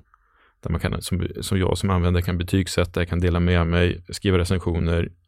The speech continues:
som delas i sociala nätverk. Kunddatat lagras i Netflix som de använder Analytics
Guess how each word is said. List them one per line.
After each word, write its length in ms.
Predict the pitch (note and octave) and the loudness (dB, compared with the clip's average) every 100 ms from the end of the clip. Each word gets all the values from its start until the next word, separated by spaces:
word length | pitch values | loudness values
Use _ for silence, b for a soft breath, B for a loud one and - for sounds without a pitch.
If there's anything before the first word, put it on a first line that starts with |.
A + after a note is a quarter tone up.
| _ _ | _ _
som 200 | - G2 | -6 2
delas 280 | G2 F#2 F2 | 4 4 2
i 60 | |
sociala 400 | F#2 G2+ F#2+ F2 | 0 0 2 2
nätverk. 600 | F2+ F2 - F2 E2+ F2 - _ _ _ _ - | 2 0 2 2 2 -2 -20 _ _ _ _ 2
Kunddatat 720 | B2+ A2+ G#2+ A2 A2 A2+ - | 8 10 12 10 8 4 4
lagras 580 | G#2+ G2 G2 G#2 G#2 - | 6 6 6 4 2 -2
i 60 | G2+ | 0
Netflix 500 | G2 F#2 - G2 - | 0 0 -2 -2 -2
som 220 | - F#2+ | -4 0
de 200 | F2+ F#2 | 2 2
använder 340 | F#2+ F2+ F2+ | 0 0 0
Analytics 760 | F2+ F2+ G2+ - A#2 - - | 2 2 2 2 -2 -2 -8